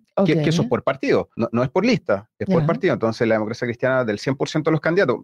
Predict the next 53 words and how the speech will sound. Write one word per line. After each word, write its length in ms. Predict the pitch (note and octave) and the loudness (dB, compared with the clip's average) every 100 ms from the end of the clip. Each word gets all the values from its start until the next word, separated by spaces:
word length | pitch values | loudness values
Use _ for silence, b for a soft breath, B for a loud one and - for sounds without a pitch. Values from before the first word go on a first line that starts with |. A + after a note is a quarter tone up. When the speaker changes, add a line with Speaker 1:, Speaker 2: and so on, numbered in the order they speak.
| _ | _
Speaker 1:
hablemos 320 | E3+ G#3+ G3 | 0 2 4
los 80 | F3+ | 4
veintidós, 340 | E3 E3 A2 G2 | 2 2 2 2
de 60 | |
los 120 | G#2 | 2
veintidós, 500 | G#2+ G#2+ A#2 B2+ F3+ A3+ | 0 0 2 4 2 0
el 80 | |
sesenta 380 | - A2+ B2 C3 | -6 -4 -2 0
por 100 | C3+ | 0
ciento 240 | - C#3 C3 | -2 -4 -2
tiene 160 | C#3 | -2
que 60 | C3+ | -2
ser 140 | D3+ | -2
de 60 | D3+ | -2
un 60 | |
sexo 380 | F3 G#3+ - A3 _ | -2 -2 -2 -6 _
y 60 | G#2+ | -4
el 80 | G2+ | -2
otro 100 | B2 | 2
cuarenta. 400 | D#3 D#3 - G3 - | 2 2 -2 -8 -4
Speaker 2:
Es 100 | - | -2
que 140 | G#3 - | 0 2
es 120 | C#4 | 2
interesante, 520 | C4+ D4 C4 D4 C#4 G#3+ | 2 2 0 0 0 0
quizás 240 | A3 B3+ | 2 0
contarles 340 | C#4 C4 C4+ | 0 0 2
un 80 | C4 | 2
poco 140 | A3+ C4 | 2 2
Speaker 1:
Dale, 100 | - | 4
Speaker 2:
cómo 180 | D4 C#4+ | 4 4
Speaker 1:
otra. 160 | C4 | 4
Speaker 2:
nace 260 | D4+ - A3 | 2 2 0
este 160 | G#3+ | 2
número 240 | G3+ G3+ G3+ | 2 2 2
Speaker 1:
¿Mm? 20 | |
Speaker 2:
veintidós 360 | G3 B2 F#3+ F#3+ | 2 2 2 2
veintinueve, 460 | G3+ F#3+ D3 D3+ | 0 0 2 2
por 140 | E3+ F3 | 2 2
lo 100 | F3 | 2
que 60 | |
estaba 280 | F3+ A#3 B3 | 2 2 4
leyendo, 340 | C#4 A#3 E3+ E3+ | 4 2 0 -4
y 20 | |
corrígeme 440 | D#3 C#3+ A2 D3 | -6 -4 0 2
Speaker 1:
Ujú, 40 | F3 | 2
Speaker 2:
aquí, 140 | G#3+ | 2
porque 180 | A3+ F#3 | 2 2
tú 0 | |
Speaker 1:
ujú. 80 | C#3+ | 0
Speaker 2:
estás 200 | - A#3 | 2 4
en 120 | A#3 | 4
la 40 | B3 | 2
interna. 420 | A#3+ F#3 C#3+ | 2 2 0